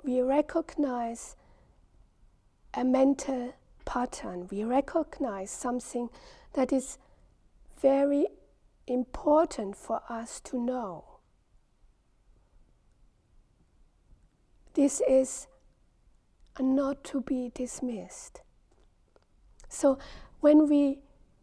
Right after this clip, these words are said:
when we work with, with these ingredients, we have to use, I mean, anyway, we use mindfulness, but also we have to bring wisdom into that.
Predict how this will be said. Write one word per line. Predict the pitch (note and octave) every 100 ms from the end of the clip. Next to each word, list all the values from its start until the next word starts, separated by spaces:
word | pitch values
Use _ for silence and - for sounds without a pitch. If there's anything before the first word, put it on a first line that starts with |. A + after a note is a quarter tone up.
| -
when | - C#4 C4+
we | C4+ C#4 - - _ _ _ _ _
work | C#4 C#4 D4+ E4 D#4+ -
with, | D4 C4+ - - - _ _ _ - - _ _ _ -
with | B3+ C4+ C4 - -
these | C4 A#3+ -
ingredients, | A#3+ A#3 C4+ D4 - G3+ F#3 - F#3 - - - - -
we | B3
have | - D4 D#4 - -
to | - C4+
use, | A#3+ A#3 A3+ - - _ - _ - -
I | C#4+
mean, | C#4 -
anyway, | D4 B3+ G#3
we | G#3+
use | A#3 C4+ E4 -
mindfulness, | A#3 F#3+ F#3+ - F#3+ G3 A#3 - - -
but | - C#4+ -
also | C4+ D4+ -
we | D#4
have | C#4 - C4+ -
to | D4+
bring | C4+ B3+ B3+
wisdom | C4+ - - G#3
into | F3+ F3+ - F3+
that. | F3 E3 -